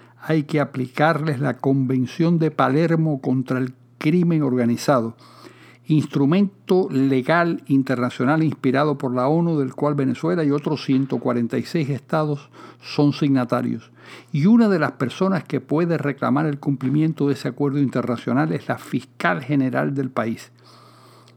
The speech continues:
Naturalmente, la señora Ortega deberá desconocer su destitución por considerar que se trata de un acto nulo,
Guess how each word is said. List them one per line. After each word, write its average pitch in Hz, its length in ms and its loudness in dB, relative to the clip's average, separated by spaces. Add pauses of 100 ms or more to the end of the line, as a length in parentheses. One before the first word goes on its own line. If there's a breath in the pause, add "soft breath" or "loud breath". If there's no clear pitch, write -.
Naturalmente, 160 760 0 (100)
la - 120 -8
señora 117 300 -2
Ortega 160 420 -2
deberá 123 400 -2
desconocer 139 760 0
su 160 220 0
destitución 147 720 -2 (760 loud breath)
por 190 180 4
considerar 190 640 2
que 175 100 -4
se 156 160 -2
trata 165 380 2
de 156 80 2
un 147 120 4
acto 156 360 0
nulo, 156 500 4